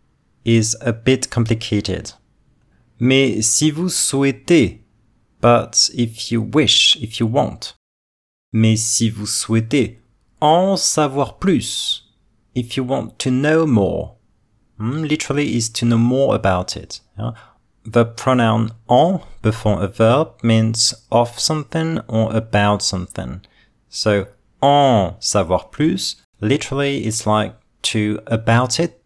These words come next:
know more. Yeah? To know more about it. So, si vous souhaitez en savoir plus, if you wish, if you want to know more, j'ai écrit, I have written,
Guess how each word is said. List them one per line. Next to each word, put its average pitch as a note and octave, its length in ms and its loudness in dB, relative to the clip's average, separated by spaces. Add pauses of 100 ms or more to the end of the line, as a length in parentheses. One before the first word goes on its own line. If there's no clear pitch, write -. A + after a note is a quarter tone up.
(120)
know B2+ 260 2
more. G2+ 520 2 (300)
Yeah? A2+ 300 -6
To - 120 -2
know A#2 120 2
more A#2 320 4
about F2 360 -2
it. - 220 -14 (280)
So, F#2 540 -2
si G3 600 -4
vous C#3+ 340 -6
souhaitez A#2+ 800 -2
en A2+ 220 2
savoir F2+ 640 -4
plus, - 760 -4 (300)
if - 500 -4
you B2 100 0
wish, A2 600 2
if A2+ 180 -6
you A#2+ 80 -2
want - 440 -6 (240)
to A2+ 100 -2
know G#2+ 420 0
more, A2 540 0 (1120)
j'ai B2+ 640 0
écrit, B2+ 600 0 (560)
I A#2+ 220 2
have A#2 460 -2
written, G2+ 680 -4